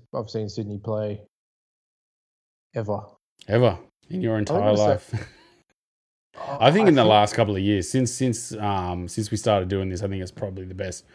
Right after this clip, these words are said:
Speaker 2: overall performance we've seen from 'em.
Speaker 1: Yeah, I, I was, I mean, I, on and off following the Kings, the Kings for about ten years before that. This is probably the most dominant performance against a relatively good team.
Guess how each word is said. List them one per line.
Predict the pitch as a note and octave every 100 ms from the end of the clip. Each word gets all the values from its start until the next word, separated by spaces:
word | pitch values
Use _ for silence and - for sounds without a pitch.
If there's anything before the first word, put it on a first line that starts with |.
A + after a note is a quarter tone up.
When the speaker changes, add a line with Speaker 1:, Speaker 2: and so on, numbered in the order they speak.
| - _
Speaker 2:
overall | A2 G2+ G2 F#2+
performance | F2+ G2+ F#2+ F2+ E2+
we've | F2+
seen | - F2+
from | E2+ F2+
'em. | E2+ - _ _ _ _ _ -
Speaker 1:
Yeah, | C3 B2 G#2+ A#2 -
I, | D3+
I | E3+
was, | D3 B2+ C3
I | C#3
mean, | B2+ B2
I, | B2+ A#2+ - - - _ _ _ _ _ _ _ -
on | C3+
and | A#2+
off | A2+ -
following | B2 A#2
the | A2
Kings, | G#2 A2+ A2 G#2+ C3+
the | -
Kings | B2 A#2 A2+
for | A2
about | A2 G#2
ten | A#2 A2+
years | G#2+
before | A2+ A2 G#2+
that. | - A#2+
This | A#2
is |
probably | A#2+ C3 A2+
the | A2 A2
most | A2+ A2 A#2+ A#2
dominant | A#2+ A#2+ A#2+ A#2 A#2 _ _ _ _ _ _ _ _ _ _
performance | - - B2+ A2+
against | A#2 B2+ F3+ F3 D3+
a | C#3+
relatively | D3 D3+ F#3 C#3 B2 A#2+
good | B2 A2+
team. | B2 A2 A2